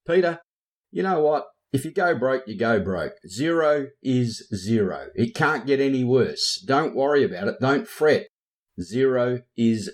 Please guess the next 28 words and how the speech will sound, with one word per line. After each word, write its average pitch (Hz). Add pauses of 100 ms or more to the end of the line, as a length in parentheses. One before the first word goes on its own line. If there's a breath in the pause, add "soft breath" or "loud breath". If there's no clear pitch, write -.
zero." 98
So -
tackle 196
your 143
fears 127 (240)
head 101
on. 90 (500)
Number 165
three, 165 (540)
should 202
you 196
get 208
rejected 117 (280 soft breath)
or 117
should 151
you 123
feel 190
some 87
disgrace, 139
bounce 208
back. 196 (640)
Take 165
a 110
new, 127
fresh - (180)
look 117 (240)
on 107 (240 loud breath)
life. 101